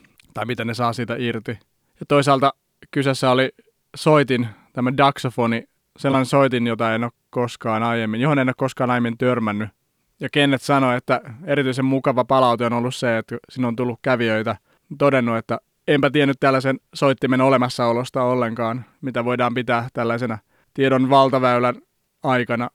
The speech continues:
aikamoisena saavutuksena. Ja sisältää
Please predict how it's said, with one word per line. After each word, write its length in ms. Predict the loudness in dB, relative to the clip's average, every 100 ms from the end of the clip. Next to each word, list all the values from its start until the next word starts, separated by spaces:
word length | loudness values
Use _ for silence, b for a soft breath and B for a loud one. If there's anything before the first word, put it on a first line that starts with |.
| -8
aikamoisena 600 | -6 -2 -4 -4 -4 -6
saavutuksena. 800 | -2 -2 -2 -4 -10 -10 -8 -10 -12 _ _ _ _ 0
Ja 200 | 4 4 0 _ _ _
sisältää 520 | 0 4 4 4 2